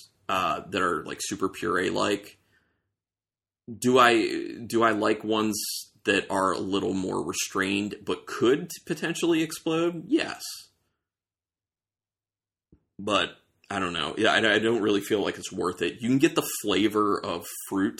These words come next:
in a beer without having the actual puree unfiltered in there with the yeast. So, yeah. I think I'd, if I ran a brewery, I'd be,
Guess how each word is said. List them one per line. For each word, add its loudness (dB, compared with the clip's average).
in -2
a 0
beer 0
without 0
having -2
the -6
actual -6
puree -4
unfiltered -4
in 0
there -2
with -4
the -4
yeast. -6
So, -6
yeah. -8
I -6
think -8
I'd, 8
if 2
I 8
ran 2
a -4
brewery, 2
I'd -4
be, -12